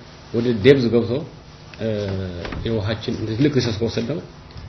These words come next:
አጠቃቀማችን ላይ ደግሞ ትኩረት መስጠት ያለብን ይመስለኛል እና በዚህ ላይ ብት-፣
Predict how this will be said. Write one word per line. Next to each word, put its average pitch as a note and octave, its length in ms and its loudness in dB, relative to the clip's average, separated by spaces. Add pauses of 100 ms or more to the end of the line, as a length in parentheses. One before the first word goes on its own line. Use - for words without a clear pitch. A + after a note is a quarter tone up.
(160)
አጠቃቀማችን A2 640 -2
ላይ G#2+ 120 0
ደግሞ A2 200 -2
ትኩረት A2 260 -2
መስጠት G2 260 -6
ያለብን G2+ 300 -2
ይመስለኛል G2 380 0
እና A#2 180 -4
በዚህ A2+ 220 0
ላይ A2+ 140 8 (480)
ብት-፣ B2 200 0